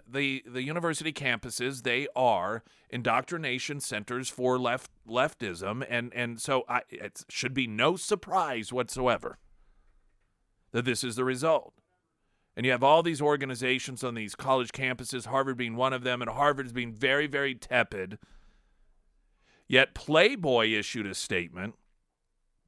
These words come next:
in response to former porn star Mia Khalifa. She evidently had some relationship with them, and she was just, uh, uh,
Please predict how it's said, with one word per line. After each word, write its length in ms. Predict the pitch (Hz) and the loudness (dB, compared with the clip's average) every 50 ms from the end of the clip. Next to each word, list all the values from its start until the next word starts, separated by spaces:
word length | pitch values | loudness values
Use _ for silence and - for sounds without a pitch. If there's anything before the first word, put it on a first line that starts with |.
| - - - | -20 -4 0
in 120 | 131 143 | 0 2
response 500 | 160 160 - - - 139 131 135 139 - | 2 2 0 2 4 6 6 6 6 4
to 100 | - 143 | 0 -6
former 380 | - - 160 170 190 196 202 190 | -6 -2 0 0 2 4 4 2
porn 380 | - - - 165 170 175 165 151 | 2 2 2 2 2 2 2 -2
star 440 | - - - 120 107 101 101 107 | -4 0 2 4 4 4 4 2
Mia 380 | 110 117 127 143 165 175 180 175 | 2 0 0 0 2 2 2 2
Khalifa. 840 | - - - - 151 139 139 135 123 113 - - 73 65 71 92 - _ _ _ _ _ _ _ _ _ _ _ _ _ _ _ _ _ _ _ _ _ _ _ _ _ _ _ _ _ _ _ _ _ _ _ _ _ _ _ _ _ _ _ | 0 -2 -2 -2 0 0 2 0 0 -2 -6 -8 -8 -8 -8 -10 -12 _ _ _ _ _ _ _ _ _ _ _ _ _ _ _ _ _ _ _ _ _ _ _ _ _ _ _ _ _ _ _ _ _ _ _ _ _ _ _ _ _ _ _
She 360 | - - - - 156 160 156 143 | -6 -2 2 4 4 4 4 4
evidently 440 | 143 143 143 143 143 139 139 135 | 4 4 4 2 2 2 2 2
had 160 | 131 131 123 113 | 2 2 2 0
some 240 | - 156 139 131 | 0 -2 0 2
relationship 720 | 127 117 117 120 127 135 - - 139 123 - - 120 101 - - - | 2 2 4 4 2 2 0 -2 -4 -4 -4 -4 -4 -4 -6 -10 -12
with 340 | 101 104 113 131 143 139 - | -6 0 2 2 2 2 -2
them, 640 | 117 101 92 87 73 62 58 73 92 110 117 113 - _ - - - - - _ _ - | -8 -8 -6 -4 -4 -4 -6 -8 -6 -4 -4 -4 -6 _ -16 -20 -20 -20 -20 _ _ 4
and 440 | 123 123 123 123 123 123 120 117 95 | 6 8 8 8 6 4 0 -4 -4
she 400 | 104 - - - 156 170 175 180 | -4 -4 -2 -2 -2 -2 -2 -2
was 320 | 175 151 139 127 117 98 - | 0 0 2 2 0 -2 -6
just, 640 | - - - 131 113 107 101 95 - - - - - - | -8 -4 0 2 2 2 2 0 -4 -8 -10 -12 -14 -12
uh, 140 | - 104 107 - - 127 151 - - 95 98 - - - - - - - - - - _ _ - | -8 -6 -6 -6 -8 -10 -10 -10 -10 -10 -10 -10 -12 -12 -14 -18 -20 -20 -20 -20 -20 _ _ -16
uh, 100 | - | -14